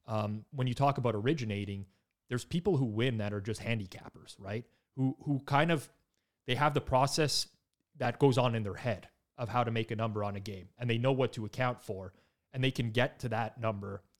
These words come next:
without having a, a program that runs that number for them. You know what I'm getting at? So I don't think it's a necessity, but I th-, definitely think it's a nice to have,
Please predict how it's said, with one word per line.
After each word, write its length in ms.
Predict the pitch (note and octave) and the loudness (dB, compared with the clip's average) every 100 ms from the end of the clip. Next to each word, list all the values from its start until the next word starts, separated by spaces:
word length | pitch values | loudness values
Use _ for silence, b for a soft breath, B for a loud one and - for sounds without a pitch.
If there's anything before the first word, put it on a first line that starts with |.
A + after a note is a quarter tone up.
| _ | _
without 300 | A#2+ B2 A#2+ | -2 2 2
having 320 | A#2+ A#2 A2 | 0 0 -2
a, 80 | G#2+ - _ | -4 -10 _
a 80 | - | -16
program 560 | - A#2+ A2 G2 G2 G2 - - _ | -6 -4 -2 -4 -6 -10 -16 -20 _
that 160 | A2 G2+ | -12 -6
runs 260 | G#2+ G2+ | -4 -4
that 220 | G2+ F2+ - | -8 -14 -16
number 200 | - - - | -20 -20 -20
for 60 | - | -18
them. 140 | F2 | -14
You 120 | A#2 | -4
know 60 | A2+ | -2
what 60 | G#2 | -2
I'm 80 | |
getting 240 | G#2 G#2 B2+ | -2 -2 0
at? 240 | D3+ D#3+ B B | 0 -2 B B
So 260 | - B2+ - - _ _ _ _ _ | -2 0 0 -6 _ _ _ _ _
I 60 | C3 | 0
don't 140 | D3 | 2
think 140 | D3 D3 | 2 0
it's 140 | C3 | 2
a 40 | A#2 | 0
necessity, 720 | A2 - C3+ - G#2+ C#3 G2+ _ _ _ _ _ _ | 0 2 2 2 -4 -8 -16 _ _ _ _ _ _
but 300 | A2+ A2+ G#2+ - | 4 4 4 -4
I 100 | A2 | -8
th-, 60 | - _ | -8 _
definitely 300 | B2 - A#2+ | 0 0 -2
think 200 | - A2 | -4 -6
it's 120 | A2 | -4
a 60 | G#2 | -4
nice 260 | G#2 G#2 | -4 -6
to 100 | - | -8
have, 400 | A2 A2 F2 A2+ | -8 -8 -10 -14